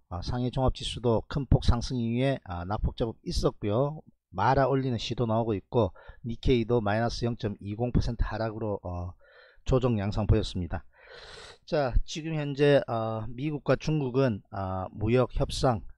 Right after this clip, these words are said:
아, 타결한 이후에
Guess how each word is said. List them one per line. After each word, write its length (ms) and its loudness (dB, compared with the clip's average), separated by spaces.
아, 480 -4
타결한 600 4
이후에 520 4